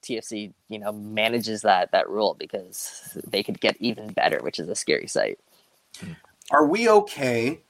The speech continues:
Speaker 3: with potentially waiting to make any big roster moves to see what we got, to see if Julian Dunn can hang with the big boys, to see
Speaker 1: Mm-hmm.
Speaker 3: if, if Ayo is actually as good as, as his, as his numbers suggest,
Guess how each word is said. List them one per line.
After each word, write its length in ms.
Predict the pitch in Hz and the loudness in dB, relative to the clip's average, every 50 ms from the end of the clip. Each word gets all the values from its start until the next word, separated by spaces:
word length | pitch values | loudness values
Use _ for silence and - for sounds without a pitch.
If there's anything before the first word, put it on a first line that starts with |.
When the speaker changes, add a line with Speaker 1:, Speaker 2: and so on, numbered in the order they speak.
| _ _ _ _ _ _ _ | _ _ _ _ _ _ _
Speaker 3:
with 300 | - 120 143 135 - - | 2 2 2 2 2 -2
potentially 600 | - 147 143 - 156 139 139 - - 143 139 135 | -4 -4 2 4 4 4 4 2 2 2 4 4
waiting 380 | 127 120 123 123 131 131 135 135 | 4 4 6 6 6 6 6 2
to 100 | 131 151 | 2 2
make 240 | 131 127 135 131 131 | 2 2 2 2 2
any 180 | 135 127 131 127 | 2 2 2 2
big 240 | 117 127 127 127 113 | 2 2 0 2 4
roster 380 | 123 123 127 - - - 135 127 | 6 6 6 6 6 2 0 2
moves 260 | 123 123 139 143 135 | 4 4 2 2 0
to 80 | - 92 | -4 -6
see 180 | - - 104 101 | -2 0 0 0
what 120 | 107 95 | 2 0
we 100 | 95 90 | 0 2
got, 340 | 87 92 92 107 151 160 - - _ _ _ _ - | 2 6 8 8 8 8 4 -10 _ _ _ _ -6
to 80 | 98 | -4
see 300 | - - - 98 98 117 | -4 -2 -2 2 6 6
if 120 | 127 120 - | 6 6 4
Julian 400 | - 120 127 131 131 127 127 123 | 4 6 8 8 10 10 8 8
Dunn 340 | 117 123 131 139 147 156 151 | 8 8 8 8 6 4 2
can 220 | - 156 143 139 | 2 2 2 2
hang 220 | 139 143 135 139 139 | 4 2 4 4 4
with 140 | 139 139 | 2 2
the 80 | - 135 | 0 0
big 200 | 117 143 147 135 | 2 2 0 2
boys, 280 | 131 135 139 151 151 - | 2 4 4 2 2 0
to 80 | - - | -2 -2
see 260 | 156 180 185 - 107 | 0 2 2 4 4
Speaker 1:
Mm-hmm. 120 | 113 113 113 | 6 4 4
Speaker 3:
if, 120 | 113 - - - - - - _ _ | 2 0 -10 -20 -20 -20 -20 _ _
if 180 | 117 117 - | 2 2 6
Ayo 480 | - 107 110 117 120 127 131 127 120 117 | 8 10 10 12 12 12 10 10 10 10
is 100 | 113 104 | 8 10
actually 440 | 117 113 120 117 - - 117 113 113 | 8 8 8 6 4 2 2 2 2
as 100 | 107 104 | 2 2
good 240 | 95 101 104 110 117 | 0 0 2 2 4
as, 280 | 117 117 107 - - - | 2 2 0 -2 -2 0
as 300 | 107 107 107 104 - - | 2 4 4 2 0 0
his, 240 | - 113 98 92 - _ _ 110 | 0 0 -2 -2 -6 _ _ 0
as 160 | 107 98 98 | 0 2 2
his 200 | 107 101 92 - | 0 -2 -2 2
numbers 360 | 113 104 104 95 101 101 - | 2 2 4 4 4 2 2
suggest, 600 | - 110 98 92 - 113 113 123 147 - - - | 2 0 0 2 4 8 8 8 8 6 0 -8